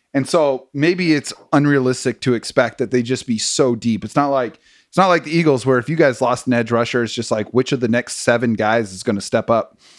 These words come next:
and mimic that production? Um, you know, so I, I do think there, it has a lot to do with the pass protection. But Sheil, man, I mean, we can be honest, that's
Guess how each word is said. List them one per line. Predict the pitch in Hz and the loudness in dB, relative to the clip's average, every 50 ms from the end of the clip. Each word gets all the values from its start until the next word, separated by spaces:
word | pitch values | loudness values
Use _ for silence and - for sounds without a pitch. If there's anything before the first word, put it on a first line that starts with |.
| _ _ - | _ _ -2
and | 120 113 113 | 0 2 2
mimic | 117 113 113 110 - | 2 0 -2 -2 0
that | - 113 107 - | 0 0 0 0
production? | - 107 107 113 117 - - 90 78 - _ _ _ _ _ _ _ - | -2 0 0 0 0 -2 -6 -8 -8 -10 _ _ _ _ _ _ _ -2
Um, | 117 117 113 107 107 104 101 101 98 92 _ _ _ _ | 0 0 2 2 0 0 -2 -4 -6 -8 _ _ _ _
you | - 143 | 0 0
know, | 127 123 120 | 2 2 2
so | 113 - 156 156 | 2 2 2 4
I, | 156 165 185 190 - | 4 2 2 2 2
I | 160 143 | 0 2
do | 139 190 220 | 2 0 0
think | - 202 190 151 | 0 0 -2 0
there, | - 151 151 143 139 127 - | 2 2 2 2 0 -2 0
it | 147 131 | 0 0
has | 123 127 123 117 | 2 0 0 0
a | 123 | 0
lot | 120 117 120 110 - | 0 0 0 -2 -4
to | - | -2
do | 101 117 113 110 107 104 101 _ _ _ _ - | 0 2 2 2 0 -2 -4 _ _ _ _ -2
with | 135 131 | -2 0
the | - | 0
pass | - 127 120 117 113 | 0 0 0 0 -2
protection. | - 123 113 123 117 113 - 120 113 - _ _ _ _ _ _ _ _ - | -4 -4 -2 -2 -2 0 -2 -2 -2 -4 _ _ _ _ _ _ _ _ 2
But | 202 165 131 - - _ _ _ _ | 2 2 2 0 -6 _ _ _ _
Sheil, | - - - - 269 233 139 113 | -14 -10 -6 0 2 2 2 2
man, | 107 113 113 117 120 | 2 0 0 0 0
I | 123 143 | 0 -2
mean, | 190 214 | -2 -2
we | 226 | -2
can | 247 - 135 | 0 0 0
be | 113 107 | 0 2
honest, | 117 139 185 143 101 - | 2 0 0 0 -2 -2
that's | - - 302 - - | -2 -2 -2 -4 -10